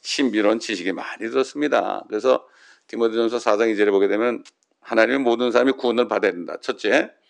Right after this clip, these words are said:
그다음에는 진리의 지식에 이르기를 원한다. 진리가 뭐죠?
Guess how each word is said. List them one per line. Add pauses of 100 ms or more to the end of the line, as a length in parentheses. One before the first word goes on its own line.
(300)
그다음에는
진리의
지식에
이르기를
원한다. (400)
진리가
뭐죠?